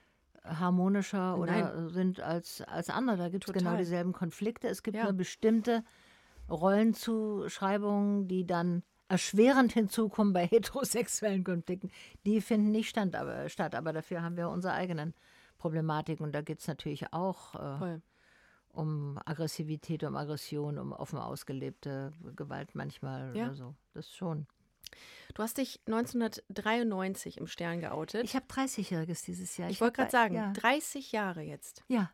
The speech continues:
Speaker 1: ist irre.
Speaker 2: Und du wirst immer noch darauf angesprochen.
Speaker 1: <laughs> Ja, ja.
Speaker 2: Und heute, heute auch noch mal.
Speaker 1: <laughs>
Speaker 2: Und ich hab gedacht, ähm, klar, es gab Hella, die die erste war und sich entschieden
Speaker 1: Ja.
Speaker 2: hat, die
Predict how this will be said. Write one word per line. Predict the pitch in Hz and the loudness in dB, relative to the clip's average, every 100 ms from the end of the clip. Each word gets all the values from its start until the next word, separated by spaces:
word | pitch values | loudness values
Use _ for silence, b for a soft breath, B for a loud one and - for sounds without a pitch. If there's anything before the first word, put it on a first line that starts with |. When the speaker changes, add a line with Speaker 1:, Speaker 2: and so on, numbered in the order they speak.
| - | -6
Speaker 1:
ist | 196 | -4
irre. | - 156 143 - b - | -4 -4 -8 -12 b 4
Speaker 2:
Und | 247 | 4
du | 254 | 6
wirst | 240 - - | 2 2 0
immer | 277 294 269 | 2 4 2
noch | 254 | 0
darauf | 262 220 214 | -2 -4 -4
angesprochen. | 202 175 165 - - - - | -4 -4 -6 -8 -8 6 12
Speaker 1:
<laughs> | 330 277 285 233 269 | 12 12 12 12 6
Ja, | 277 269 233 196 | 8 8 6 4
ja. | 120 139 131 - - | 2 2 2 0 -2
Speaker 2:
Und | 226 247 | 0 2
heute, | 294 302 285 269 - _ - 226 | 2 4 4 4 -2 _ -6 2
heute | 254 262 - | 2 2 4
auch | 262 269 | 4 4
noch | 214 160 | 0 -4
mal. | - - - 147 120 | 0 0 0 0 0
Speaker 1:
<laughs> | 151 120 | 0 6
Speaker 2:
Und | 240 247 - _ | 6 6 0 _
ich | 240 233 | -2 0
hab | 269 - | -2 -2
gedacht, | 240 233 247 - - | 2 2 2 -6 -6
ähm, | 220 208 214 | 0 2 0
klar, | 202 208 - | 0 2 2
es | - | 0
gab | 196 185 - | -4 -4 -4
Hella, | 220 254 285 330 _ 269 | -2 2 0 -2 _ -18
die | 190 180 | -12 -6
die | 180 | -4
erste | 180 226 - 196 | -4 -4 -4 0
war | 196 196 185 | 2 2 0
und | 185 | -2
sich | 185 | -4
entschieden | - - - 185 | -8 -2 -2 0
Speaker 1:
Ja. | |
Speaker 2:
hat, | 175 | -2
die | - | -4